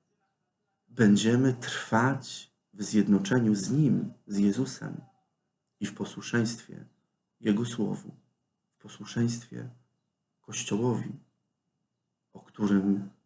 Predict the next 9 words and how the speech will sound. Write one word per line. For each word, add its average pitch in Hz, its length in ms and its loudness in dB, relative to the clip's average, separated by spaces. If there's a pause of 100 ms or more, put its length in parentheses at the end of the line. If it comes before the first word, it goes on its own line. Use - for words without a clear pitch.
(420)
sam 104 300 2
Jezus 101 340 2
powiedział, 98 680 -2 (640)
że 107 140 2
bramy 107 400 4
piekielne 113 480 2
go 110 100 2
nie 107 120 2
przemogą. 104 680 0